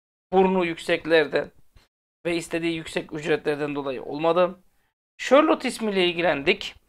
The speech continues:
Fakat Charlotte'un kulübü oyuncusunu altın, e, taraklarda taradığı için, altın yataklarda yatırdığı için olmadı.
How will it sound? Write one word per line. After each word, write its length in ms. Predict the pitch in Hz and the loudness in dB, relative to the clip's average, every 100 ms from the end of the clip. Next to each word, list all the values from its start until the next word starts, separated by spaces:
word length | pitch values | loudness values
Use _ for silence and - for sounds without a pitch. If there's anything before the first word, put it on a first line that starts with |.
| _ _ _ _ | _ _ _ _
Fakat 260 | 196 190 - | 2 4 2
Charlotte'un 460 | 196 190 185 175 | 2 4 2 0
kulübü 600 | 160 175 151 160 196 185 - _ _ _ _ _ | -4 -4 -2 2 2 0 -8 _ _ _ _ _
oyuncusunu 840 | 175 202 190 175 160 170 175 160 - | 4 6 6 0 -2 2 2 2 4
altın, 640 | 160 175 180 190 170 - - | 6 6 4 -2 -2 -6 -10
e, 640 | 147 143 135 139 139 127 80 - - _ _ _ - | -6 -4 -4 -6 -8 -10 -10 -12 -16 _ _ _ 0
taraklarda 920 | 170 160 160 151 147 147 175 - - _ _ _ _ _ _ | 4 4 2 -2 0 6 6 6 0 _ _ _ _ _ _
taradığı 320 | 165 175 190 | 4 4 4
için, 420 | 175 - 185 202 - _ _ | 0 0 -4 -4 -10 _ _
altın 340 | 160 170 185 | 0 0 0
yataklarda 720 | 180 170 160 160 160 156 156 - | -2 0 0 2 2 4 4 2
yatırdığı 480 | 147 147 170 165 165 | -4 -2 -4 -2 -4
için 400 | 143 160 147 - _ _ _ _ _ _ - | -4 -6 -6 -12 _ _ _ _ _ _ 2
olmadı. 640 | 165 185 151 127 180 185 | 4 4 2 2 2 2